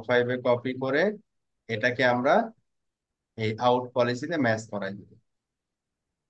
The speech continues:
তাহলে সে চলে যাবে। লাইক এখানে একটা হান্ড্রেড টার্ম দিছে, এখানে দিলাম সেট টার্ম টু হান্ড্রেড ফ্রম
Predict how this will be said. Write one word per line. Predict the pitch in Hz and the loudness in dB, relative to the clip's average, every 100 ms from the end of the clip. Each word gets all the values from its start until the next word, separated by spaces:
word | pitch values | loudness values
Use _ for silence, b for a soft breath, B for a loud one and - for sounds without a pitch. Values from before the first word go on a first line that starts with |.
| _ _ _ _ | _ _ _ _
তাহলে | 123 120 123 | 2 2 0
সে | 127 123 | -4 -6
চলে | 117 120 98 | -4 -2 -4
যাবে। | 90 - _ _ _ _ _ _ _ _ _ _ _ _ _ _ _ _ _ _ - | -8 -18 _ _ _ _ _ _ _ _ _ _ _ _ _ _ _ _ _ _ -4
লাইক | 113 113 | -2 0
এখানে | 117 123 120 | -2 -2 -2
একটা | 117 123 120 120 | 0 0 2 2
হান্ড্রেড | 120 110 110 113 | 0 0 0 0
টার্ম | 120 117 | 0 0
দিছে, | 120 117 156 | -4 -4 -4
এখানে | 127 117 | -2 -2
দিলাম | 110 107 107 107 - | -2 -2 -2 -4 -2
সেট | 113 110 - - | -2 -2 -6 -4
টার্ম | 107 104 101 101 101 - _ _ _ _ _ | 0 0 0 -2 -8 -14 _ _ _ _ _
টু | 117 117 | -6 -2
হান্ড্রেড | 127 123 127 151 190 - _ _ _ _ _ _ _ _ _ _ _ _ _ _ _ _ _ _ _ _ _ _ _ _ _ _ _ - | 0 0 0 0 -2 -8 _ _ _ _ _ _ _ _ _ _ _ _ _ _ _ _ _ _ _ _ _ _ _ _ _ _ _ 0
ফ্রম | 107 | 2